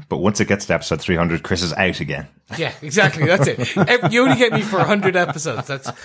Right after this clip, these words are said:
Speaker 2: that's it. Finally, over on Facebook, Tina Brown gave us her thoughts on this final episode. She had this to say.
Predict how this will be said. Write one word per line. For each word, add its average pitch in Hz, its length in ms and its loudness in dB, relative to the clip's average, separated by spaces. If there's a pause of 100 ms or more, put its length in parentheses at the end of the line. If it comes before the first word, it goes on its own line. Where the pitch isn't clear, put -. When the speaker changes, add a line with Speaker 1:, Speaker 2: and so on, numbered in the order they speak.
Speaker 2:
that's - 240 2
it. 143 180 2 (480)
Finally, 208 480 0
over 175 260 -4
on 170 100 -6
Facebook, 156 360 -6
Tina 160 240 -6
Brown 143 320 -4
gave 135 220 -2
us 135 120 -6
her 233 280 2
thoughts 123 420 -6
on 131 160 -8
this 127 180 -6
final 139 640 -2
episode. 113 640 -6 (420)
She - 260 -4
had 147 220 -2
this 147 240 -4
to - 120 -10
say. 139 380 -6